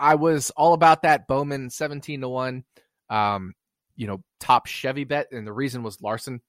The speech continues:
not great at Martinsville. By the way, G G's on that, uh, uh, that Martin Truex Junior versus Kyle Larson bet.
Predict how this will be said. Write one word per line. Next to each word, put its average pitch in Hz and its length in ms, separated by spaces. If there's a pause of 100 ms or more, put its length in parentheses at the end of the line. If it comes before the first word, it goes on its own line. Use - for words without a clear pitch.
not 101 200
great 110 240 (100)
at 110 160
Martinsville. 113 400
By 139 180
the 131 60
way, 127 220 (240)
G 123 180
G's 120 300
on 123 160
that, 113 320
uh, 110 220 (720)
uh, 101 400 (300)
that 123 400 (580)
Martin 156 420
Truex 156 360
Junior 151 340
versus 139 260
Kyle 143 260
Larson 113 300
bet. 107 200